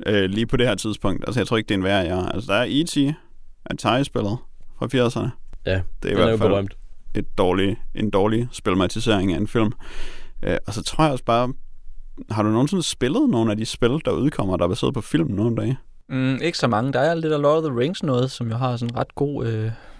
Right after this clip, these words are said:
Speaker 3: altså den her måde, hvor man nu er i stand til at man genfortælle historien fra en film i et spil, ikke? Også med Harry Potter og
Speaker 1: Der er bare ikke sådan specielt mange af de spil, ikke nogen af de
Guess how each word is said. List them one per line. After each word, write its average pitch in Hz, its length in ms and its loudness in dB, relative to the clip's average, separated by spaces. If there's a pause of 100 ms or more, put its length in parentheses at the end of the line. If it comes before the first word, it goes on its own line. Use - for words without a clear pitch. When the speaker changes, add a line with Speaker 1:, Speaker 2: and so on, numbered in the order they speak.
Speaker 3:
altså 113 160 -8
den 127 160 2
her 131 80 2
måde, 127 260 2
hvor 135 140 0
man 110 320 0 (180)
nu 135 160 0
er 131 40 4
i 127 60 2
stand 143 320 0
til 117 280 -2 (100)
at 110 200 -4
man 117 160 2 (280)
genfortælle 139 480 2
historien 120 520 0
fra 120 160 -2
en 113 80 0
film 113 400 -2
i 127 140 -6
et 151 100 -6
spil, 135 300 -6
ikke? 165 200 -14 (420)
Også - 220 -6
med 117 80 0
Harry 107 280 0
Potter 113 300 -4
og 117 460 -8 (640)
Speaker 1:
Der 101 60 2
er - 40 4
bare - 140 4
ikke 107 120 -4
sådan 147 180 2 (500)
specielt 123 480 2
mange 104 240 2
af 95 80 0
de 98 80 -2
spil, 98 440 0
ikke 135 220 -2
nogen 117 160 2
af 117 140 2 (580)
de 107 100 -2